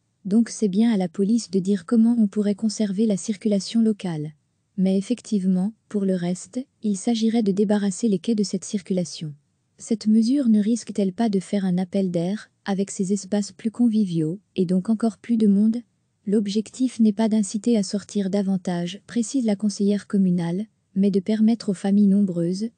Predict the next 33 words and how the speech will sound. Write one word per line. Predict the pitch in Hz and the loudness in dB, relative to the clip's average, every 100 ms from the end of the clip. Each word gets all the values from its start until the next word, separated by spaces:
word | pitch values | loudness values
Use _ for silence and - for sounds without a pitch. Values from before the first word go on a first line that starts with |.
| _ | _
aux | 175 | -4
personnes | 220 214 240 226 | -2 -2 0 2
en | 208 | 2
appartement, | 196 196 - 185 175 190 - - | 0 -4 -4 -2 -2 -4 -8 -6
de | 185 | -4
sortir | 175 233 - 254 - | -2 -4 -4 -6 -4
sans | 226 | -4
se | 208 | -2
retrouver | 190 202 - 202 220 | -2 -2 -2 -2 0
sur | - 180 | -2 -4
des | 165 | -4
trottoirs | - 214 - 190 185 | -4 -4 -2 -2 0
encombrés, | 208 196 180 165 165 - _ _ | 0 0 -2 -2 -8 -10 _ _
parce | 214 185 | -4 -4
que | - | -4
c'est | 196 214 202 | -2 -2 -4
à | |
ça | 175 - 170 196 - - | -6 -6 -8 -8 -12 -4
que | 190 | 0
l'on | 196 | 2
assiste | 208 208 247 226 | 2 0 -6 -8
ces | 208 185 | -6 -6
jours-ci, | 180 185 - 202 220 _ | -4 -6 -8 -8 -10 _
avec | 196 185 202 202 | -6 -4 -4 -4
le | |
beau | 175 202 | -2 -2
temps. | 185 170 156 - _ _ _ | -4 -8 -8 -12 _ _ _
Ce | - 233 | -8 -4
que | 214 | 4
nous | 214 214 | 6 6
dit | 240 | 4
la | 214 | 2
police, | 185 185 175 202 - | 0 -2 -2 -6 -10